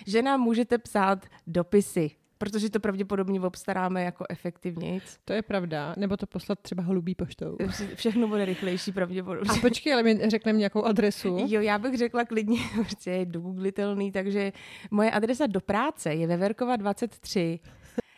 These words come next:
Speaker 1: Tam já trávím většinu času a převezmou tam případně nějaký pugety nebo čokošky, kdybyste nám chtěli říct merci za to, že jsme,
Speaker 2: Mhm.
Speaker 1: nebo nám poslat to bílý, takový to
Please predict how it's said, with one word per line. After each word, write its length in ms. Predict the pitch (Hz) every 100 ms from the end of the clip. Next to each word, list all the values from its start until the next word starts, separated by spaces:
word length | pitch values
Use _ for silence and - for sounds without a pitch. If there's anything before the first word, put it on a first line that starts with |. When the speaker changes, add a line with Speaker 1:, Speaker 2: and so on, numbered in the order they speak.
| 233 220
Speaker 1:
Tam 180 | 214 226
já 120 | 220
trávím 320 | 220 226 226 220
většinu 360 | 196 - 214
času 420 | 220 208 - 214 -
a 260 | 196 190 185
převezmou 440 | 190 202 202 202
tam 140 | 196 196
případně 360 | 196 190 196
nějaký 460 | 190 190 - 185 - 180
pugety 520 | - 185 190 190 202
nebo 380 | 185 180 185 185 180
čokošky, 480 | - 180 190 - 190
kdybyste 360 | 190 185 - 190
nám 160 | 180
chtěli 280 | 185 190 185
říct 360 | 180 185 - -
merci 400 | - 185 185 -
za 140 | 175 180
to, 120 | 185
že 120 | 180
jsme, 420 | 180 - 185 180 180 _ _ -
Speaker 2:
Mhm. 380 | 220 220 196
Speaker 1:
nebo 180 | 196 180
nám 180 | 190 190
poslat 280 | 208 - 202 - - - _ -
to 80 | 202
bílý, 340 | 196 202 175
takový 320 | 175 165 185
to 280 | 175 185 165